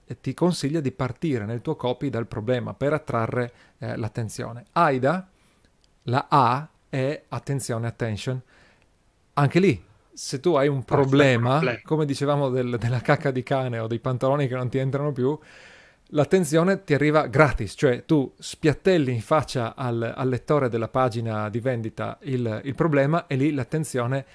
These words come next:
Speaker 1: arriva subito, ma anche in un, in un, in un ad su Facebook, in un'inserzione.
Speaker 2: Sì, un, un, s-, sempre stando sul copy, no, questa magari la, la teniamo dopo, come formulare la domanda,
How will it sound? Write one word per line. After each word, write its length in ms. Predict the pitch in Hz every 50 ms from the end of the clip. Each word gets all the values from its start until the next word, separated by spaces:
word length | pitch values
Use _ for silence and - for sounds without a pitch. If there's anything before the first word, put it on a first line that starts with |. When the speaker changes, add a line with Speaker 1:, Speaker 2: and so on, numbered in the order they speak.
| - _ - _
Speaker 1:
arriva 360 | 143 135 - 135 123 110 120
subito, 280 | 110 - 143 117 110 143
ma 120 | 139 139
anche 200 | 156 170 - 156
in 80 | 147 135
un, 180 | 131 127 135
in 120 | 135 127 123
un, 340 | 120 120 117 113 117 113 110
in 100 | 127 120
un 80 | 123
ad 200 | 139 143 135 110
su 140 | 95 - -
Facebook, 420 | - - 123 107 98 107 113 95 110
in 60 | 117
un'inserzione. 680 | 120 117 95 - 117 101 - - 139 117 110 110 117 - _ _ _ _ _ _ _ _ _ _ _ _ _ _ _ - - - - _ _
Speaker 2:
Sì, 120 | - 202
un, 180 | 180 165 160 160
un, 500 | 170 170 156 160 160 147 147 147 143 -
s-, 140 | - - -
sempre 600 | - - - 160 165 160 180 165 143 139 135 - -
stando 320 | - - - 147 151 165 160
sul 280 | - - 165 151 143
copy, 600 | - - 160 139 110 - - - 139 147 180 175 - - _ _ _ _ _ _ _
no, 120 | - 139 135
questa 200 | - 165 - 175
magari 180 | 156 156 156
la, 120 | 151 147 139
la 100 | 143 139
teniamo 260 | 139 143 151 151 143
dopo, 280 | 131 123 113 - - -
come 360 | - 151 151 151 147 143 139 139
formulare 400 | - - 139 139 135 139 139 139
la 100 | 135 135
domanda, 460 | 131 131 123 123 120 113 110 113 117